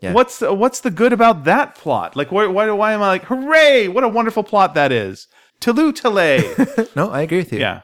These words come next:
Speaker 1: I agree with you.
Speaker 2: And also, you shouldn't show the Kessel Run.
Speaker 1: Oh, that was dumb.
Speaker 2: 'Cause the whole thing when you first see, uh, Han is you don't know if he's a bullshitter or not.
Speaker 1: Yeah.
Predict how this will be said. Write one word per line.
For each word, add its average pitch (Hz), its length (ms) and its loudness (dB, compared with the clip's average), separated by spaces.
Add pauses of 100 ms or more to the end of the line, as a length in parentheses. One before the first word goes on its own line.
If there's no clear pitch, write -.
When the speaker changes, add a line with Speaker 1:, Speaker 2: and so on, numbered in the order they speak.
(140)
Speaker 1:
I 131 80 -8
agree 131 140 -8
with 127 120 -14
you. 98 100 -14 (300)
Speaker 2:
And 131 100 -8
also, 127 220 -6
you 117 140 -4
shouldn't 123 360 -6
show 107 260 -6
the 95 120 -12
Kessel 92 320 -12
Run. 95 160 -18 (680)
Speaker 1:
Oh, 156 120 2
that 147 100 2
was 120 140 -4
dumb. 107 240 -4 (540)
Speaker 2:
'Cause 165 140 -4
the 156 80 -4
whole 185 200 0
thing 180 160 -6
when 170 100 -4
you 151 60 -4
first 170 260 -6
see, 143 380 -2
uh, 123 380 2
Han 147 260 0
is 123 100 -6
you 127 80 -6
don't 135 140 -2
know 131 80 -2
if 120 80 -4
he's 123 100 -8
a 123 60 -6
bullshitter 117 560 -4
or 98 40 -12
not. 95 320 -14
Speaker 1:
Yeah. 110 200 -2